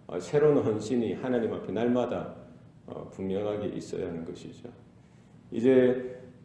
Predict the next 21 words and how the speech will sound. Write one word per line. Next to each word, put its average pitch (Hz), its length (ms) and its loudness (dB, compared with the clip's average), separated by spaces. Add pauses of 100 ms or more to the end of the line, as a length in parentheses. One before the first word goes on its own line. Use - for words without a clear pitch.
(380)
광야를 156 600 10
지나서 117 720 6
이스라엘 139 480 8
백성이 123 640 4
가나안 143 460 6
땅을 110 640 2
이제 98 540 -2
들어가야 107 420 2
되는데요. 92 600 -2 (600)
이제 - 180 -10
일 180 160 6
세대는 180 540 10
다 120 240 4
죽고 113 680 0
이 113 200 2
세대만 156 600 8
남았습니다. 98 840 -2
사십 143 400 8
년이라는 180 640 12
그 175 100 8
세월을 143 960 8